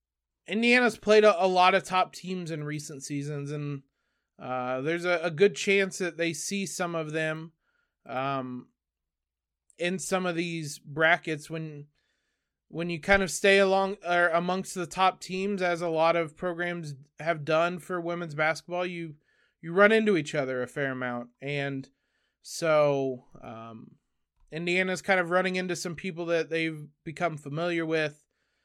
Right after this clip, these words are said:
The one, other one seeds are Iowa, uh, uconn, South Carolina. South Carolina are a flying death machine.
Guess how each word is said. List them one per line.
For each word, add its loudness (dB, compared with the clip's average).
The -2
one, 4
other 8
one 2
seeds -2
are 2
Iowa, 6
uh, -8
uconn, -2
South 0
Carolina. -2
South 0
Carolina -2
are 0
a 0
flying -4
death 0
machine. -10